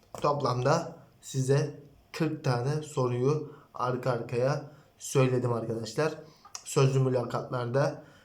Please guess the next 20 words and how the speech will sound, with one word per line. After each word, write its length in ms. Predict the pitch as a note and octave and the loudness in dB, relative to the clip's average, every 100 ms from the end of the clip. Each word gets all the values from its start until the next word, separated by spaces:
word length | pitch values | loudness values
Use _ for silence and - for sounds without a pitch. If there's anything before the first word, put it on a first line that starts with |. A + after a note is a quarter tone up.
| - _ - | -20 _ -2
e, 320 | B2 A#2+ A#2+ | 0 0 -2
aslında 540 | - D3+ - C3 C3+ D3 - - - _ _ _ | 0 0 2 2 2 0 -2 -10 -20 _ _ _
sözlü 460 | - - D3 C#3 C#3+ | -4 4 6 6 4
mülakat 560 | C#3 C#3 C3+ C3+ - | 6 4 4 2 2
derken 540 | F3 F3+ - C#3 E3 - | 2 2 2 0 -2 -4
bir 340 | E3 E3 D#3 - - | 0 2 0 -8 -6
iş, 380 | D#3 C#3 - - | -2 -2 -4 0
yani 360 | C#3 A2+ A2+ | 0 0 -4
sonuçta 480 | A2 B2+ B2 - A2+ | -4 -2 -2 -4 -4
polislik, 760 | - C3 A#2+ - A#2+ - - - _ _ | 0 0 0 -6 -8 -8 -16 -20 _ _
bekçilik 560 | C#3+ B2+ - - A#2+ A#2+ | -2 0 0 -6 -8 0
de 140 | D#3 | 2
bir 200 | D#3+ D#3 | 2 0
iştir. 520 | D#3 D3+ C3+ - D3+ - - - _ - | 0 -2 -2 0 -2 -2 -14 -20 _ -10
İş 260 | A3+ G3+ - | -4 -2 0
başvurusu 500 | B2 A#2 B2+ A#2+ B2 | -2 -2 -6 -6 -4
gibi 420 | A#2+ A#2 A#2+ - - _ - | -2 -2 -4 -6 -16 _ -4
düşünün. 440 | C3 B2 A#2 A#2 | -4 -2 -6 -8
İş 260 | - C#3 - | -6 -4 -2
başvurusuna 720 | A#2+ A#2 C3 C3 B2+ A#2+ A#2+ | -2 -2 -6 -4 -6 -6 -6